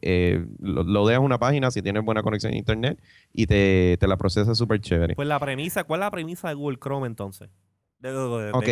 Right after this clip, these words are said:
Speaker 2: Chrome
Speaker 1: la,
Speaker 2: O S.
Speaker 1: la, la premisa de Chrome O S como plataforma es que nosotros estamos tan acostumbrados a, este, a usar computadoras para diferentes aspectos, pero últimamente, si yo le pregunto a cualquiera de ustedes dos, ¿qué es la primera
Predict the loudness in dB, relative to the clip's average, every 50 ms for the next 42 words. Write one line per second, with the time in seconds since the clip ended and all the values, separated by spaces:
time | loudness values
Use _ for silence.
0 | 2 4 4 4 4 4 4 4 4 4 4 2 2 0 0 0 0 0 0 0
1 | 0 0 0 0 0 0 0 2 2 4 4 2 2 2 2 2 2 4 4 4
2 | 2 0 0 -2 -8 -10 -10 _ -4 -4 0 0 0 0 0 0 -2 0 0 0
3 | -2 -2 -2 -2 0 2 2 2 2 0 0 0 0 2 2 2 0 0 -2 -4
4 | -8 -10 _ _ _ _ _ _ _ _ _ 0 0 2 2 2 2 2 2 2
5 | 0 0 -2 -4 _ _ _ _ _ _ _ -4 -2 0 0 0 0 0 0 0
6 | -2 -2 0 0 2 2 2 0 0 -2 -2 -2 -2 0 2 2 4 4 4 4
7 | 4 2 2 2 2 2 2 0 0 0 -2 -2 -4 -4 -6 -4 -4 -2 0 2
8 | 2 2 2 4 4 2 2 2 2 0 0 2 2 2 2 0 0 -2 0 2
9 | 2 2 4 2 2 2 2 2 2 2 0 0 -2 -2 -2 0 0 2 2 2
10 | 0 0 -2 -2 0 -2 -2 2 2 2 4 4 2 2 2 2 2 2 0 0
11 | 2 2 2 0 -2 -2 -6 -6 -4 0 0 2 2 2 0 0 -2 -2 -2 -2
12 | -2 0 0 0 0 -2 0 0 2 2 2 2 2 2 2 2 2 0 0 0
13 | 0 _ _ _ _ _ -2 0 2 2 2 2 2 0 2 2 2 2 2 0
14 | -2